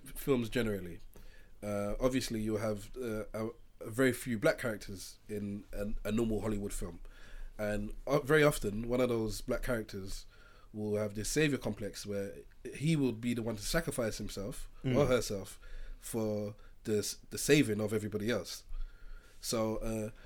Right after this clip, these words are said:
Speaker 1: an example I'll give, 'cause I, I cannot think of another example, is The Green Mile.
Speaker 2: Mm.
Speaker 1: where, uh, the black guy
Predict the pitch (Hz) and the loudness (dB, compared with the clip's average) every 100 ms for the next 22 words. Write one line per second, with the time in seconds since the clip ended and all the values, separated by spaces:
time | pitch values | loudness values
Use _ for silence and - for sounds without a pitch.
0 | - - 127 123 117 135 190 185 160 139 | -14 -8 2 2 6 12 12 12 10 10
1 | 123 110 107 - - 117 - - 175 151 | 10 6 0 0 0 2 2 4 6 6
2 | 135 120 120 110 104 113 104 104 98 101 | 4 4 2 0 0 -2 -2 -2 -2 2
3 | 113 107 98 82 - - - - 131 110 | 2 2 0 -6 -12 -10 -10 -4 2 4
4 | 107 101 104 - - - 104 101 95 120 | 4 2 0 -6 -14 -8 -4 -2 0 2
5 | 113 110 101 92 | 2 2 2 0